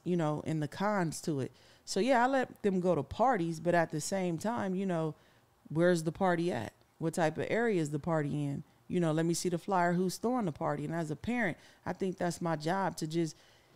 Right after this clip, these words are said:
look into things before and say, before saying yes. Like, they're allowed to do a lot of things that I wasn't to do. But, oh, that's what I was saying. But when it comes to, like, rules, like, no, you getting in this car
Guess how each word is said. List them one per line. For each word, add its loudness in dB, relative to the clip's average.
look 4
into 0
things 0
before -4
and -2
say, -2
before -2
saying -4
yes. -2
Like, -2
they're 4
allowed 4
to -2
do 2
a 0
lot 6
of 0
things -6
that 6
I 6
wasn't -2
to -10
do. -6
But, 0
oh, 4
that's 2
what -2
I 0
was -4
saying. -6
But 0
when 4
it 0
comes 0
to, 0
like, 4
rules, 0
like, 4
no, 2
you 2
getting 0
in 0
this -2
car 0